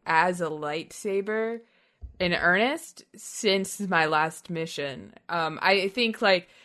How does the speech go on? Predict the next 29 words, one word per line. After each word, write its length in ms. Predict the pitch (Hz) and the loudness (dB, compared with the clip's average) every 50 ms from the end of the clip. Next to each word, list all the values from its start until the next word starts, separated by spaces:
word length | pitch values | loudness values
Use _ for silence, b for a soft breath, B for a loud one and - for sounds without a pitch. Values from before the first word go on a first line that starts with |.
| b b | b b
it's 160 | - 226 226 254 | 2 2 6 8
not 200 | 262 247 247 247 | 8 8 8 6
that 100 | 233 214 | 4 4
it's 160 | 190 - 214 | 4 4 4
never 220 | 190 185 180 185 | 4 4 4 2
been 180 | 175 185 175 175 | 2 0 -2 0
powered 340 | 190 196 175 175 170 165 175 | 2 2 4 4 4 4 4
on. 180 | 180 180 175 | 4 2 2
I 100 | 170 175 | 0 -4
think 180 | 175 190 185 196 | -6 -6 -6 -6
as 100 | 180 175 | -6 -4
soon 140 | - 175 160 | -6 -6 -6
as 160 | 165 175 180 | -4 -2 -2
I 80 | 160 | -4
came 200 | 165 - 180 170 | -2 -2 -4 -2
back 200 | 170 160 160 160 | -2 -2 -4 -4
to 100 | - 165 | -6 -10
Coruscant, 600 | 156 - 185 170 165 170 170 - 170 156 151 143 - - | -8 -4 -2 0 0 -2 -2 -2 -4 -4 -4 -4 -6 -6
I 120 | 160 165 | -6 -6
probably 480 | 165 185 160 160 170 165 170 160 156 151 | -2 -2 -2 -2 -2 -4 -4 -6 -8 -8
worked 320 | 143 151 147 - - - | -8 -8 -8 -10 -12 -12
on 160 | 151 151 160 | -12 -12 -8
trying 300 | - 170 143 135 143 160 | -6 -6 -6 -6 -8 -12
to 60 | 165 | -16
figure 320 | 165 _ - 151 - 139 143 | -18 _ -14 -12 -10 -8 -6
out 200 | 147 139 - - | -6 -8 -8 -8
a 80 | - 160 | -10 -8
way 440 | 147 151 147 139 135 123 - 156 - | -8 -8 -6 -6 -8 -10 -10 -14 -18
to, 560 | - - 160 135 127 120 92 98 104 - - | -18 -16 -14 -14 -14 -14 -14 -16 -16 -18 -16